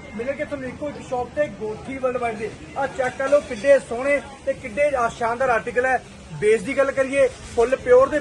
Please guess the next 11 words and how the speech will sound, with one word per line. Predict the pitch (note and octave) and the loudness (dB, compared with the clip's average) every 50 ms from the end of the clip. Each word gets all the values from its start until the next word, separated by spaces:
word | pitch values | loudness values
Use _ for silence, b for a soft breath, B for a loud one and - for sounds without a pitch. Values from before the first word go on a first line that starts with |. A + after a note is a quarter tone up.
| F#3+ | 4
ਬੇਸ | F#3+ A3 A3+ A3 - C#4 | 6 8 8 8 6 2
ਹੈ, | C4 A#3 | 0 2
ਨਵੀਆਂ | A3 A3 A3 A3+ B3 C4+ C#4 B3+ | 0 -2 -2 -2 -2 -2 -2 -2
ਚੀਜ਼ਾਂ | - - A#3+ G#3 C4 C#4 C4+ | -4 -6 -10 -2 0 0 0
ਨਵੇਂ | - A#3 A3+ A#3+ B3+ B3 | 0 -2 -2 0 0 0
ਆਰਟੀਕਲ | A#3 A3 - A#3+ A3+ B3 - | 0 0 -2 0 0 0 0
ਦੇ | A#3+ | 0
ਨਾਲ। | A3 G#3 G3 F#3 D#3+ - - - - - - - | -2 -2 -2 -4 -4 -6 -12 -16 -16 -16 -8 -2
ਗੋਠੀ | - G#4+ A4+ - - B3+ C#4 C4+ | 0 2 2 0 -2 -6 -6 -2
ਵਰਲਡ | B3 C4 C4+ C4+ | 0 2 2 2
ਵਾਈਡ | C4+ C#4 C4+ | 2 2 0